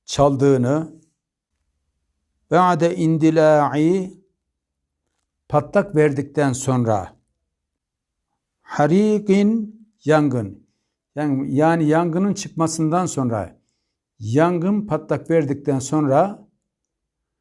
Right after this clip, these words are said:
alarm zilini çaldığını, fi mıntıkati el intizar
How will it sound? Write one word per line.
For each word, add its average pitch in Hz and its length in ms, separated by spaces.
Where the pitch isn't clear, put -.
alarm 170 460
zilini 156 720
çaldığını, 135 960
fi 180 300
mıntıkati 175 1120
el 175 180
intizar 165 920